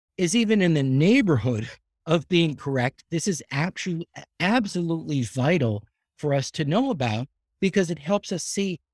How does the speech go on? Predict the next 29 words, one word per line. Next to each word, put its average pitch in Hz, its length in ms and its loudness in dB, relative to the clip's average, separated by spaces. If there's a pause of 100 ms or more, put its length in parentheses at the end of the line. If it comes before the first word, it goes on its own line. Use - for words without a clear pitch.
(100)
okay, 156 260 0
here 202 340 0
are 185 40 -2
some 160 260 -4
situations 147 840 -2
that 143 260 -4
will 135 240 -8
tend 160 340 -2
to 131 120 -4
trigger 135 600 0 (320)
racist 143 460 -2 (140)
thinking. 180 420 -2 (240)
Now, 175 340 0
as 147 140 0
a 139 80 -2
society, 160 800 -2 (220)
how 185 200 -4
can 156 240 -2
we 131 160 -2
attack 127 480 -2 (280)
those, 131 360 0 (480)
that 139 300 0
problem? 139 640 0 (220)
How 170 180 0
can 165 220 -2
we 143 100 0
try 143 280 2
to 135 80 4
minimize 120 840 4